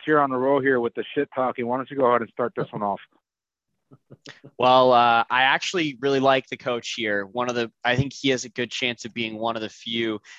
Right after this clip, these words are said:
Speaker 2: that transitions from the college game into the pros and is successful long term.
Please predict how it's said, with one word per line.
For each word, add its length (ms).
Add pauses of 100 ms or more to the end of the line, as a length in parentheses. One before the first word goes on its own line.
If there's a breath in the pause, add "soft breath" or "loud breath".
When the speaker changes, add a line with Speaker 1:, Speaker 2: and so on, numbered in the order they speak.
(120 loud breath)
Speaker 2:
that 80
transitions 680
from 220
the 60
college 480
game 260
into 160
the 100
pros 440
and 100
is 160
successful 640
long 400
term. 420